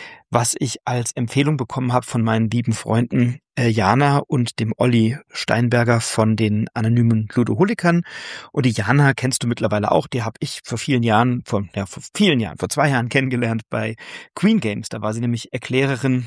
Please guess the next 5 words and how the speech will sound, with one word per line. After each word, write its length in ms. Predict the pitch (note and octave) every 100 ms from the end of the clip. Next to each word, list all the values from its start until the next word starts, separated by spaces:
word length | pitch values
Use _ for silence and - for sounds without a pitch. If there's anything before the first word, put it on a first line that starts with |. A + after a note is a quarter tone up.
| -
auf 180 | - A#2
dem 140 | B2
Pressetag. 580 | - D#3+ - A#2+ A#2+ A#2+ - _ _ _ _ _ _ - -
Und, 560 | D#3 B2 A#2 A2+ - -
äh, 220 | A2+ A2